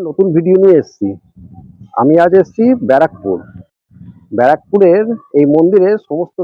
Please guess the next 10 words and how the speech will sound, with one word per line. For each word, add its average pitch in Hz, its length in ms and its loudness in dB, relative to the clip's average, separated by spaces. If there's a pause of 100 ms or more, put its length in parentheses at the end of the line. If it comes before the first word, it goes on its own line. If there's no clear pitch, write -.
তথ্য 139 240 -4 (600)
এবং 127 200 -2 (100)
মন্দিরটা 131 480 -2
আপনাদের 170 280 -2 (100)
ঘুরে 151 200 2
দেখাবো, 87 280 -4 (580)
তাই 143 180 0 (100)
সকলকে 131 320 -4
অনুরোধ 139 280 0
করছি 170 220 -2